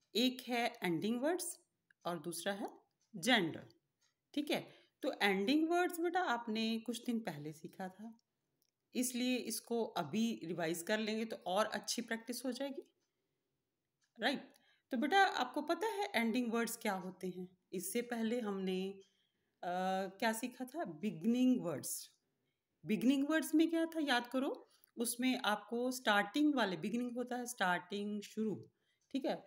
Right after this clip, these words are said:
शुरू वाले टू लेटर्स दिए जा, गए थे, जिसको लेकर आपको टू टू वर्ड्स राइट करने थे। ठीक है, तो वो थे बेटा बिगनिंग वर्ड्स। और एंडिंग वर्ड्स में क्या है,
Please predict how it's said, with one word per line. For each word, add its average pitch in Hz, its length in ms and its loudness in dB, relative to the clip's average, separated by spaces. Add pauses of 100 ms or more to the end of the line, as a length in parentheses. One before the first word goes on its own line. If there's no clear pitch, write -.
(140)
शुरू 320 340 4
वाले 330 380 2
टू 262 240 -2
लेटर्स 165 500 0 (1120)
दिए 202 360 0
जा, 202 160 0
गए 196 420 -4
थे, 262 200 -6 (420)
जिसको 320 640 2
लेकर 208 680 2 (1000)
आपको 185 480 -2 (120)
टू 269 160 0 (160)
टू 254 140 0
वर्ड्स 170 460 -4
राइट 170 200 -2
करने 135 300 -12
थे। 127 180 -20 (800)
ठीक 277 160 -4
है, 294 100 0 (960)
तो 208 80 -4
वो 233 180 0 (100)
थे 294 100 0
बेटा 294 200 0 (120)
बिगनिंग 190 320 -2
वर्ड्स। 302 300 -2 (420)
और 233 260 2
एंडिंग 208 460 4
वर्ड्स 381 340 2
में 349 180 4
क्या 240 200 2 (100)
है, 180 360 -4